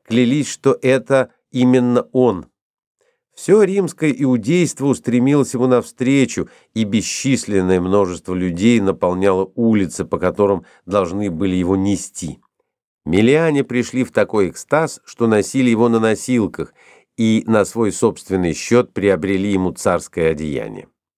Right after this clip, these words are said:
Император, который хорошо знал черты лица Александра,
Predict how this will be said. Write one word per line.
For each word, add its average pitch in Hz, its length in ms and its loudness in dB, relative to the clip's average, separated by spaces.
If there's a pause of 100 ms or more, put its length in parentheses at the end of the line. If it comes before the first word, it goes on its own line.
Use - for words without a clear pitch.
(1160)
Император, 160 800 2
который 151 420 0
хорошо 117 500 0
знал 113 320 0
черты 110 500 -4
лица 98 400 0
Александра, 90 800 -2